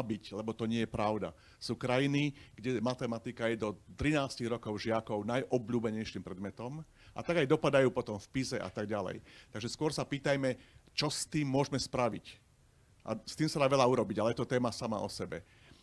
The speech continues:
Takisto, eh, viete, te-, toto izolovanie predmetov, to stavanie múrov medzi predmetmi, to nie je všade tak.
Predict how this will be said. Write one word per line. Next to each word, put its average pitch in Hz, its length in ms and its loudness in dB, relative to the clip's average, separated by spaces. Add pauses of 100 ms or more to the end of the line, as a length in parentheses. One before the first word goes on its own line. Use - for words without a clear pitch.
(160)
Takisto, 160 560 4 (320)
eh, 113 320 2 (240)
viete, 139 560 2
te-, 139 240 -2
toto 131 360 0
izolovanie 147 680 4
predmetov, 139 560 0
to 113 80 -4
stavanie 147 480 2
múrov 123 640 4
medzi 120 240 0
predmetmi, 123 720 -2 (240)
to 123 160 4
nie 131 240 4
je 196 160 6
všade 110 560 2
tak. - 240 -6